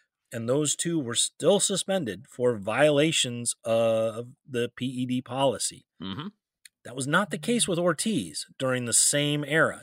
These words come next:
Speaker 1: Never was. So there, it's, it's a tricky line, but that's the new one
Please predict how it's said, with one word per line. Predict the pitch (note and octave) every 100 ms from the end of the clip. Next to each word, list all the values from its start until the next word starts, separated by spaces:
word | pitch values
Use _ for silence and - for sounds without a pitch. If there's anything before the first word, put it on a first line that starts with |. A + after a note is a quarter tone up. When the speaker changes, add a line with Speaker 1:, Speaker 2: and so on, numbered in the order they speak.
| _
Speaker 1:
Never | B2 D#3+
was. | F3 F#3 A2 - - - _ - _ -
So | - - - C#3+ C3+ B2 - _ _ _ _ _ _ _ _
there, | C#3+ B2+ C#3+ D#3 - - _ C3
it's, | C3+ -
it's | - C3+
a | A#2+
tricky | - - G#3 D#3+
line, | B2+ A2+ G#2 -
but | - -
that's | C#3 C#3+ -
the | C3
new | C3 D3+
one | A#2 F2